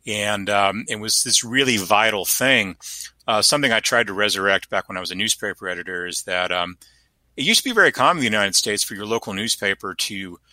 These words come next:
in the Sunday paper, they would run transcripts of the sermons that were gonna be given in the, uh, in the churches that Sunday, or the ones that had been given the, uh, Sunday before. Um, it used to really matter what the League of Women Voters thought about X, Y, or Z, or the Republican Women's Club of Schenectady, or, or,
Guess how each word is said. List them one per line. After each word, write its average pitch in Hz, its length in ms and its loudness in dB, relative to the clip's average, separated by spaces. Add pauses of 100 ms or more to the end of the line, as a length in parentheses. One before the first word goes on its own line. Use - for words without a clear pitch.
(120)
in 131 140 -2
the 110 80 -2
Sunday 110 320 2
paper, 117 400 -2
they 101 140 -6
would 98 160 -10
run 98 420 0 (360)
transcripts 117 540 0
of 113 60 -4
the - 80 -2
sermons 110 400 2
that 87 60 -6
were 85 60 -8
gonna 85 120 -10
be - 100 -10
given 85 380 -6 (140)
in 95 260 -8
the, 92 240 -2
uh, 85 240 0
in 87 80 -6
the - 80 -8
churches 127 360 -2
that 87 160 -6
Sunday, 87 260 -4
or 87 80 -6
the 92 80 -12
ones 92 160 -10
that 92 60 -10
had 87 80 -14
been 87 120 -14
given 90 320 -6 (500)
the, 95 280 -4
uh, 87 200 0
Sunday 92 320 0
before. 117 460 -6 (760)
Um, 120 220 4
it 127 40 2
used 147 280 0
to 170 80 0
really 131 300 2
matter 151 280 2
what 98 260 0
the 98 200 -2
League 92 240 -4
of 92 60 -10
Women 92 240 -6
Voters 90 340 -2
thought 92 220 -8
about 87 260 -4
X, 87 240 -4
Y, 90 120 -8
or 82 120 -6
Z, 85 260 -6
or 85 60 -10
the 85 140 -14
Republican 90 480 -12
Women's 87 280 -8
Club 87 280 -10
of 82 160 -12
Schenectady, - 680 -6
or, 87 80 -10
or, 98 500 -8